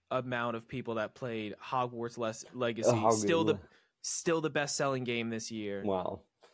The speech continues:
Speaker 1: Eh, listen, I'm just saying, it's still the best-selling game this year. And on top of that, we're looking at, um, the Star Wars one, Fallen Jedi.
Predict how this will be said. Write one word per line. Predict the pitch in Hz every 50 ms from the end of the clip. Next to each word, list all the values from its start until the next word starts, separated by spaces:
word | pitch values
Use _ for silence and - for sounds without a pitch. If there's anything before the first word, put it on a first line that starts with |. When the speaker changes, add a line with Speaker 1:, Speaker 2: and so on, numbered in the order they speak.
| _ - -
Speaker 1:
Eh, | - - - 160 147 - -
listen, | 160 185 214 214 - 123 - -
I'm | - 139 151 147
just | 147 156 - -
saying, | 185 151 127 113
it's | 113 -
still | - - 147 139
the | 139
best-selling | 117 131 135 131 - 143 131 127 120
game | 110 113 110 104
this | 98 92 -
year. | 87 82 90 - _ - - _ _ _ _ _ -
And | 135 143 143 143 143 143 139 131
on | - 120 131 127 123
top | - 147 131 131 131
of | 131 120
that, | 123 117 117 117 -
we're | 123 127 123
looking | 120 117 120 120 123 120 113 113 110
at, | 110 107 104 107 107 - -
um, | 90 104 107 101 101 101 98 98 98 101 98 95 98 117 131 _ _ _ _ _ _ _ _ _ _ _ _ - _ _ _ _ -
the | 131 120 113 107 113
Star | - - - 131 117 110 107
Wars | 101 98 87 98 107
one, | 92 82 80 76 120 _ _ _ _ _ _ _ _ _ _ -
Fallen | 131 120 117 110 110 104 107
Jedi. | 110 113 107 92 85 73 65 65